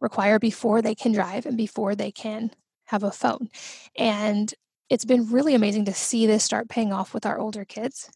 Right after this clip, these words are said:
and to see how it's leading to them thinking in a problem-solving way and innovating in various aspects of their lives, that I wanted to be able to offer this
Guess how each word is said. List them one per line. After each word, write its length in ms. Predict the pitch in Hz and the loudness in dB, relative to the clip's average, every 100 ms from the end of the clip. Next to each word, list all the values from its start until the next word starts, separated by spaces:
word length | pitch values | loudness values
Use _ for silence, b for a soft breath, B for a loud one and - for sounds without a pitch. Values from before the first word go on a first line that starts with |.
| _ | _
and 100 | 240 | 0
to 80 | 214 | 0
see 160 | - 226 | 2 2
how 140 | 220 | 4
it's 180 | 226 - | 2 -2
leading 320 | 208 208 208 | -4 -2 -2
to 160 | 202 202 | -2 -4
them 380 | 190 196 190 196 B B - | -2 -2 -4 -6 B B 0
thinking 240 | 233 240 | 2 4
in 100 | 226 | 4
a 40 | 196 | 2
problem-solving 760 | - 196 208 196 202 196 196 | -2 -2 -2 -2 -2 -2 -2
way 320 | 190 190 196 - B B _ | -2 -4 -6 -8 B B _
and 460 | - 214 202 208 214 | -4 -4 -2 -4 -2
innovating 720 | - 226 208 202 202 196 202 - _ | 2 2 2 -2 -2 -2 -4 -8 _
in 200 | 240 220 | 2 4
various 340 | 220 233 254 208 | 4 4 4 2
aspects 380 | 202 - 202 | -2 -4 -8
of 80 | - | -8
their 140 | 202 208 | -8 -8
lives, 380 | 202 208 233 - B B - | -8 -8 -10 -12 B B -4
that 280 | 214 202 220 | 0 2 4
I 80 | |
wanted 300 | 226 226 294 | 4 6 4
to 60 | 294 | 0
be 80 | 262 | 0
able 100 | 226 | 2
to 60 | |
offer 260 | - 196 202 | 0 -2 -4
this 340 | 185 190 - | -4 -4 -6